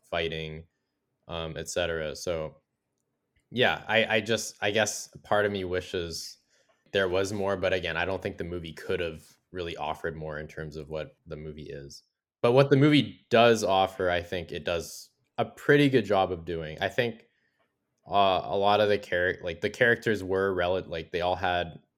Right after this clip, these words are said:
different viewpoints. I kinda wish we got more history, like, backstory about, like, do they all know each other really well? I mean, some of them were related. There, there was, like, we kinda just jumped into this really quickly. And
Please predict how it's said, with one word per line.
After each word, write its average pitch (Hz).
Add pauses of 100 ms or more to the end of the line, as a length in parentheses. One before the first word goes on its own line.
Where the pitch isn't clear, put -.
(260)
different 87
viewpoints. 113 (520)
I 107
kinda 127
wish 127
we 123
got 113
more 101
history, - (400)
like, 90
backstory 139
about, 113
like, 101 (640)
do 101
they 92 (580)
all 101
know 92
each 104
other 98
really 101
well? 110
I 101
mean, 104
some 113
of 117
them 110
were 98
related. 90 (320)
There, 104
there 104
was, 104
like, 104
we 120
kinda 131
just 104
jumped 107
into 95
this 87
really 87
quickly. 76 (880)
And 82